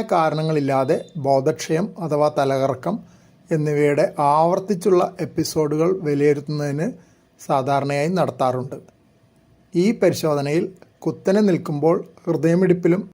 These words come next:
രക്തസമ്മർദ്ദത്തിലുമുള്ള മാറ്റവും നിരീക്ഷിക്കപ്പെടുന്നു. എഴുന്നേറ്റ് നിൽക്കുമ്പോൾ ഹൃദയമിടിപ്പ് വർദ്ധിക്കുന്ന അവസ്ഥയായ പോസ്ചറൽ ഓർത്തോസ്റ്റാറ്റിക് tachycardia syndrome അഥവാ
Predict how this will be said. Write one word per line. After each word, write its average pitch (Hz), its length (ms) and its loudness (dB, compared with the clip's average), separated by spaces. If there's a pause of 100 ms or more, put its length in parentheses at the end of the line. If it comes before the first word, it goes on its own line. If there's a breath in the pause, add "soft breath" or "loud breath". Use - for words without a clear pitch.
രക്തസമ്മർദ്ദത്തിലുമുള്ള 170 1040 0 (120)
മാറ്റവും 151 460 0 (600 soft breath)
നിരീക്ഷിക്കപ്പെടുന്നു. 131 840 -4 (480)
എഴുന്നേറ്റ് 220 580 4
നിൽക്കുമ്പോൾ 165 520 2 (120)
ഹൃദയമിടിപ്പ് 165 640 2
വർദ്ധിക്കുന്ന 139 480 0 (100)
അവസ്ഥയായ 139 680 0 (460 loud breath)
പോസ്ചറൽ 165 540 4 (100)
ഓർത്തോസ്റ്റാറ്റിക് 170 960 0
tachycardia 151 600 0 (100)
syndrome 131 460 -2 (220)
അഥവാ 143 260 2